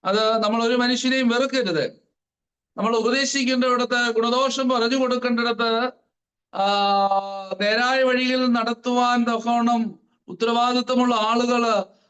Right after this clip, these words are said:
ആ, മറ്റുള്ളവരെ തെറ്റ് കണ്ടാല് നമുക്ക് ശാസിക്കാൻ അധികാരമുള്ള ആളുകളാണെങ്കിൽ നമ്മൾ അവരെ ശാസിക്കണം, അവർക്ക് നേരായ വഴി പറഞ്ഞു കൊടുക്കണം.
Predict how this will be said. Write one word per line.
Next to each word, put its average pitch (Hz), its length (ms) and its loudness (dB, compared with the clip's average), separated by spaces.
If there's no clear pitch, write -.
ആ, 180 120 -2
മറ്റുള്ളവരെ 233 760 0
തെറ്റ് 214 340 -4
കണ്ടാല് 226 720 0
നമുക്ക് 202 500 -2
ശാസിക്കാൻ 226 680 -2
അധികാരമുള്ള 240 680 0
ആളുകളാണെങ്കിൽ 226 800 0
നമ്മൾ 208 260 0
അവരെ 208 300 0
ശാസിക്കണം, 202 800 -4
അവർക്ക് 190 320 0
നേരായ 202 480 0
വഴി 196 200 2
പറഞ്ഞു 190 320 0
കൊടുക്കണം. 208 500 0